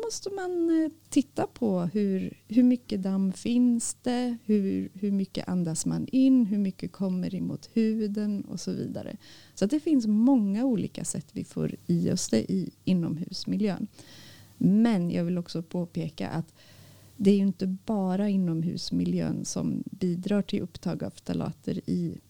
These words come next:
hos människor då, utan maten är också en stor del, eftersom förpackningar och,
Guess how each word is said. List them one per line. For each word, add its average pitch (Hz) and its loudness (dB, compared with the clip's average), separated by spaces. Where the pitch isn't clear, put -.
hos 185 2
människor 170 2
då, - -6
utan 160 -4
maten 185 2
är 170 2
också - -6
en 175 0
stor 165 -4
del, - -6
eftersom 151 -6
förpackningar 180 2
och, 165 -2